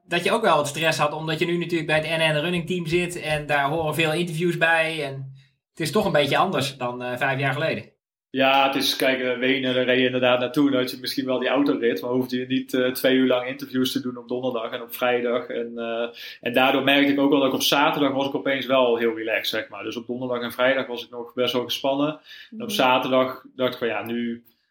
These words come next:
Speaker 2: nu is echt alles gedaan. Weet je, het is, zelfs het laatste loslo-, loslooprondje is gedaan met de groep. En, eh, nu is gewoon wachten tot de start. Ja, die laatste nacht slaap ik altijd wat slechter, maar dat, eh, die laatste nacht maakt niet zoveel uit natuurlijk.
Speaker 3: Hebben we een vraag over?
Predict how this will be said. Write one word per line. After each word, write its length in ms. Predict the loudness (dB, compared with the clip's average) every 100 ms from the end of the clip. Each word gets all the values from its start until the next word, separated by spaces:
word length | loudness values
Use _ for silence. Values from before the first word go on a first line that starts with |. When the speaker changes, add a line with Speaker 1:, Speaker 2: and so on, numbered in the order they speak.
| _ _ _
Speaker 2:
nu 160 | 4
is 80 | 4
echt 200 | 4 0
alles 260 | 2 2 2
gedaan. 520 | 2 4 4 4 2
Weet 120 | 2
je, 40 | 0
het 80 | -4
is, 100 | -6
zelfs 400 | -4 0 2 2
het 100 | 2
laatste 340 | 2 2 0
loslo-, 540 | 0 0 0 -2 -4 -6
loslooprondje 1000 | -8 -4 -2 -2 0 0 2 0 0 0
is 140 | 0
gedaan 520 | 0 2 4 4 0
met 120 | -4
de 60 | -6
groep. 360 | -4 -2 -2 -2
En, 340 | -4 -4 -6
eh, 500 | -6 0 0 0 0
nu 180 | 0 0
is 140 | 0 -2
gewoon 400 | 0 0 -2 2
wachten 320 | 0 0 -6
tot 120 | -6
de 80 | -4
start. 680 | 2 2 2 -4 -14 -20 -8
Ja, 180 | -4 -2
die 100 | 0
laatste 340 | 2 2 2
nacht 200 | 0 0
slaap 240 | 0 -2 -2
ik 60 |
altijd 280 | -2 0 0
wat 120 | -2
slechter, 440 | 0 0 0 -6 -8
maar 140 | -6
dat, 240 | -6 -8 -8
eh, 320 | -8 -8 -8
die 100 | -4
laatste 320 | -2 -2 -4
nacht 140 | -4
maakt 160 | -8 -12
niet 100 | -10
zoveel 300 | -8 -8 -12
uit 100 | -14
natuurlijk. 400 | -16 -14 -14 -12
Speaker 3:
Hebben 220 | -2 0 0
we 60 |
een 60 | 2
vraag 300 | 2 2 4
over? 460 | 4 4 2 0